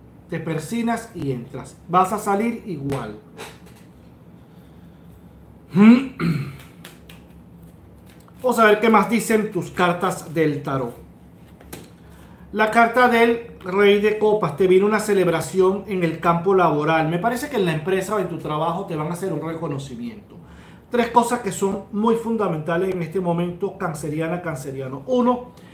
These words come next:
estás esperando una jubilación. Dos, estás esperando que a través del Seguro Social te den una indemnización y además te otorguen, este,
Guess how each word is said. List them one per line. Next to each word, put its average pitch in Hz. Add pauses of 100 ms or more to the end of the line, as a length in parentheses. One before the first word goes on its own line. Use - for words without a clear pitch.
(180)
estás 180
esperando 185
una 208
jubilación. 139 (580)
Dos, 254 (640)
estás 190
esperando 190 (1600)
que 196
a 190
través 180
del 220
Seguro 185
Social 175 (580)
te 190
den 190
una 214
indemnización 196
y 175
además 165 (880)
te 190
otorguen, 214
este, 147